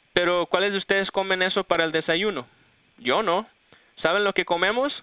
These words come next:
Granos, granos enteros, frutas y vegetales, salmón salvaje, arroz, frijol.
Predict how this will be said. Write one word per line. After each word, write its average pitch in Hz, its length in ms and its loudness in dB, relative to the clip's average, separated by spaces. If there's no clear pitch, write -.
Granos, 139 520 0
granos 151 340 0
enteros, 156 580 0
frutas 160 360 -2
y 147 60 -2
vegetales, 139 640 0
salmón 139 400 0
salvaje, 160 840 -2
arroz, 139 640 2
frijol. 156 600 0